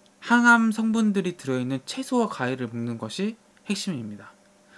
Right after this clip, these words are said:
그럼 이것을 이제 어떻게 먹을 것인가가 이제 문제인가 되는 건데, 열을 가하면은 이제 파괴되는 경우가 있어요. 그리고 섭취법에 따라서 이 효과가 제대로 나지 않을 수도 있고, 흡수율이나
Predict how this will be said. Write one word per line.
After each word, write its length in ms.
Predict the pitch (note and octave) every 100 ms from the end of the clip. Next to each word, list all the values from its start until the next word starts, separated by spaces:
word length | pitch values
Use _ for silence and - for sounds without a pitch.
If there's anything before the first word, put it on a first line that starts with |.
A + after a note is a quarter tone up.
| -
그럼 100 | -
이것을 280 | D3 G#3 G3+
이제 80 | C#3+
어떻게 340 | A#2 A#3+ A#3
먹을 240 | C#3 B2+ C#3+
것인가가 760 | C3 B2+ B2+ A#2+ A#2 A#2 A2+
이제 320 | G#2+ G#2+ G2+ - -
문제인가 440 | A#2+ B2 C3 A#2
되는 220 | A2+ G#2+
건데, 380 | G#2 G2+ D#3+ B3 _ - - - - - - C3+
열을 240 | F#3 B3
가하면은 480 | C#3+ B2+ C3+ C3 B2+
이제 140 | A2
파괴되는 420 | - C4 C#4 A#3
경우가 460 | D3+ B2 B2+ G3 -
있어요. 260 | - - G#2 - _ _ _ _ _ -
그리고 420 | C3+ C3+ F#3+ G#3+ _ - - _
섭취법에 580 | - G#3+ - A3+ G3 F3
따라서 560 | F3 E3 D#3+ F3+ A#3 A#3+ _
이 120 | - C#3
효과가 340 | F#3+ F#3 F3+
제대로 240 | E3 C#3
나지 180 | A#2 B2
않을 220 | A#2+ C#3
수도 180 | D3 -
있고, 380 | G2+ - A#2 G3 - - - - -
흡수율이나 840 | A3+ - A#3 F#3 C#3 C3 F#3+